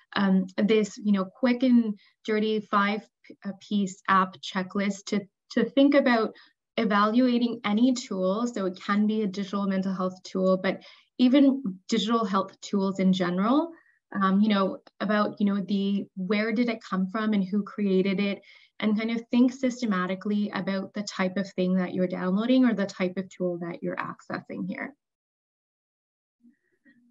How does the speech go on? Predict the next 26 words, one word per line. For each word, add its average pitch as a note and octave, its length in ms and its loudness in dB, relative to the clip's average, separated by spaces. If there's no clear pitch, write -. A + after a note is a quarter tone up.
Um, A#3+ 420 6
now C4 300 8
I D#4+ 40 4
wanted C4+ 300 2
to B3 360 0
quickly C4 420 -2
switch - 600 -10
gears G#3 400 0
to G#3+ 200 2
talking G#3 540 0
about G3 500 -2
how G#3+ 300 0
digital G#3 360 -2
health F#3+ 280 -4
can F#3+ 160 -2
improve G3 460 -2
mental F#3+ 360 0
health, F#3 260 -4
uh, F#3 140 -6
prevention. G3 640 -2
So G#3 120 -6
that G3+ 160 0
was A#3 100 0
an A#3+ 100 8
example G#3 560 4
of G3+ 100 0